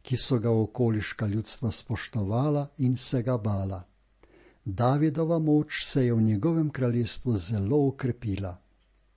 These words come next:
Pridobil je naklonjenost in vdanost svojega ljudstva,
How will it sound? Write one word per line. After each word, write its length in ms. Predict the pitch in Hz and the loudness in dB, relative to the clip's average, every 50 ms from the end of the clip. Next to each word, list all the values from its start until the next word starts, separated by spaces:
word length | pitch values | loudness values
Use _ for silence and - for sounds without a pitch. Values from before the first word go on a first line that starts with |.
| _ _ _ _ _ _ _ _ _ _ _ _ _ _ _ _ | _ _ _ _ _ _ _ _ _ _ _ _ _ _ _ _
Pridobil 680 | - - 110 107 95 92 123 143 156 127 139 143 127 123 | 0 0 2 2 4 4 6 6 6 6 6 4 6 6
je 120 | 127 123 117 | 6 6 6
naklonjenost 920 | 117 117 - - 117 127 139 151 156 151 147 143 143 135 - - - - | 6 4 2 2 2 4 6 8 8 8 8 8 6 4 2 -2 0 4
in 160 | 151 147 135 | 4 6 6
vdanost 560 | 107 95 127 131 143 143 135 139 135 - - | 4 2 2 2 2 4 4 2 2 0 -4
svojega 500 | - - - - 127 127 127 127 117 123 | -10 -10 -6 -2 0 2 2 2 2 2
ljudstva, 560 | 120 113 139 139 - - - - 139 139 139 | 2 2 0 -2 -2 -6 -6 -4 -2 -2 -2